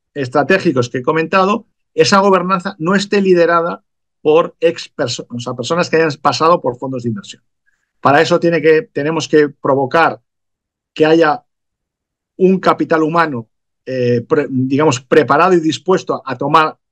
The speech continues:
a ser alternativa a estos, a estos, eh, dirigentes, y sobre todo tiene que haber una presión y, por supuesto, luego una negociación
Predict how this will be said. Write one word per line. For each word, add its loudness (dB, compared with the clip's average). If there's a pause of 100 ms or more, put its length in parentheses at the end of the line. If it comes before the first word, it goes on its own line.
a -12
ser 2
alternativa -2
a -4
estos, -4 (480)
a 2
estos, -2
eh, 2 (800)
dirigentes, 2 (400)
y 0
sobre 2
todo 2
tiene -2
que 0
haber 2
una -2
presión -2 (560)
y, 0
por -6
supuesto, 0
luego 2
una -4
negociación -2